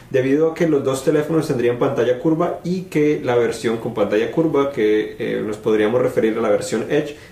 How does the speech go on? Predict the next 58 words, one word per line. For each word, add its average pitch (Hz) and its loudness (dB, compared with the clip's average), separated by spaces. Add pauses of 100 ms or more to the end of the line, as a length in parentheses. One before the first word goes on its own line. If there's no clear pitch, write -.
(100)
llevaría 120 2
el 127 -2
nombre 143 2
de 127 0
Galaxy 143 0
S 123 0
ocho 113 0
Plus. 143 0 (380)
En 123 0
el 123 0
anterior 123 0
episodio 180 0
de 170 0
Actualización 135 0
Android 139 2
lo 135 2
mencionamos, 123 -2
lo 117 2
mencionamos 120 0
un 156 0
poco, 175 0
pero 110 0
ahora 110 2
parece 147 0
que 139 0
la 104 0
mayoría 104 0
de 139 2
rumores, 156 2
o 101 0
casi - -12
todos 220 0
los 180 2
rumores, 120 0 (280)
están 127 -2
hablando 170 2
de 131 0
que 123 -2
no 113 0
existiría 117 0
realmente 120 0
un 127 0
Edge, - -4
sino 120 -2
tan 110 -2
solo 143 2
dos 110 2
versiones 123 0
con 127 -2
el 110 0
mismo 110 0
nombre, 120 0
tan 117 -4
solo 107 -2
la - 2
diferencia 110 0
de 131 -2
Plus, 131 -2